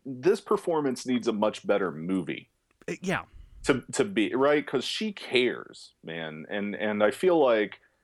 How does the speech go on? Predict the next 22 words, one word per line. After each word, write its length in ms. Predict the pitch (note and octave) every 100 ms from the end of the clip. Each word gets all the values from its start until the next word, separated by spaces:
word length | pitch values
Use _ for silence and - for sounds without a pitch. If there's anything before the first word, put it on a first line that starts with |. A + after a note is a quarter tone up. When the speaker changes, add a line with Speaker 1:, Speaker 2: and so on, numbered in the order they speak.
| _
Speaker 1:
if 160 | - G2+
they 140 | A#2+
had 100 | A2
just 280 | G2+ G2 - _ _
ratcheted 600 | A#2+ B2 B2+ C3 - B2
it 60 | A2+
up 200 | A2+ A#2
a 80 | A#2
notch, 640 | A#2 A#2 A2+ A2+ - - _
made 280 | G#2 G#2 G#2+
it, 200 | G2 - _ _ _ -
like, 160 | B2 - - - -
you 280 | D#3+ G3+ A#3+
know, 140 | B3+
there 220 | G#3+ G3+ G3+
are 60 |
some, 420 | G3 F#3 D#3+ C3+ -
there 140 | A3+
are 40 | C#4+
some 200 | - D#3
violent 400 | C3+ D3 C3+ G2+
moments, 560 | G2+ C3 D3+ D3 -